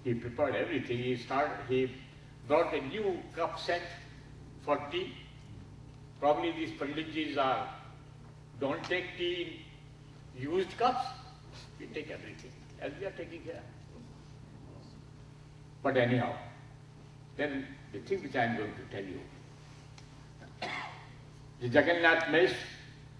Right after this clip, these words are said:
he told, "I met Guruji last month." "How you met Guruji last month?" "Guruji had left the physical body in the year nineteen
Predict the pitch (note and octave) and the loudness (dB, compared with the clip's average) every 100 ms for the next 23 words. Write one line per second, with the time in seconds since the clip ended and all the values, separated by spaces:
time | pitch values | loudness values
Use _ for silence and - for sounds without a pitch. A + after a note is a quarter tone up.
0 | - F3 - C3 B2 - - - - - | 6 6 12 12 12 8 -2 -10 -16 -16
1 | - - - - - - - A3+ C4 B3+ | -18 -18 -18 -18 -18 -16 6 10 12 12
2 | - E3 - D#3 B2 G#2+ - B2+ C3+ - | 10 8 10 10 10 8 6 4 4 4
3 | - - - - - - - - - - | -2 -10 -14 -16 -16 -16 -16 -16 -16 -16
4 | - - - - - - A2 G3 C#4+ A#3 | -4 -4 -4 -4 0 4 6 8 8 6
5 | A3+ - A#2 G3 G3+ - - - F#3 C4 | 4 4 4 2 4 4 4 4 6 6
6 | - - - - - - - - - - | 4 -6 -12 -16 -18 -16 -16 -16 -18 -18
7 | - - - - - - A#2+ B2+ D3+ F3 | -18 -18 -18 -16 -18 -14 0 6 6 12
8 | F#3+ C3 A#2 C#3+ - C3 A#2 G#2 - G#2 | 12 12 10 10 10 8 6 0 0 0
9 | - B2+ D3 F#3+ - - - - - - | 8 12 12 12 12 10 2 -6 -12 -16
10 | - - - - - - C#3 B2+ C3 B2+ | -18 -18 -18 -18 -10 4 10 12 12 12
11 | B2 D#3 D#3+ D3 | 12 10 10 6